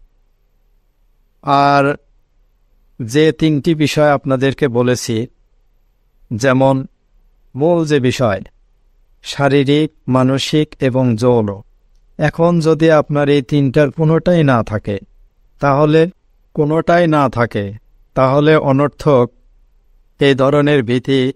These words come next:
মাথায় নিয়ে এসে নিজেকে ছোট করার কোনো প্রয়োজন নেই। আমি একটা উদাহরণস্বরূপ আপনাদের বলছি, প্রয়াত হুমায়ুন আজাদ, উনি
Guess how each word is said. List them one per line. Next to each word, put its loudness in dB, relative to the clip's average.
মাথায় 0
নিয়ে 0
এসে -2
নিজেকে 0
ছোট -4
করার 2
কোনো -2
প্রয়োজন 0
নেই। -6
আমি 0
একটা 0
উদাহরণস্বরূপ 0
আপনাদের 0
বলছি, -2
প্রয়াত 2
হুমায়ুন 0
আজাদ, -2
উনি 0